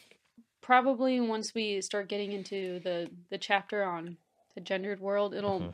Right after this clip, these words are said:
Speaker 1: make a little bit more
Speaker 2: Yeah. Maybe we should have done this
Speaker 1: sense.
Speaker 2: whole thing backwards.
Speaker 1: <laughs>
Speaker 2: Here's the gendered world, here's the thing that ruined it.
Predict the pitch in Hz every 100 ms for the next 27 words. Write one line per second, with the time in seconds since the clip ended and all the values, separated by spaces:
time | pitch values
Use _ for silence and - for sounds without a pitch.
0 | - - 196 190 202 190 190 196 185 196
1 | 196 185 185 175 175 - 98 90 92 -
2 | - - - 120 202 202 190 143 143 135
3 | - 127 135 110 101 95 - 76 - -
4 | - 392 381 508 392 - - 220 214 170
5 | 165 151 143 143 139 147 127 120 135 110
6 | 127 302 349 202 -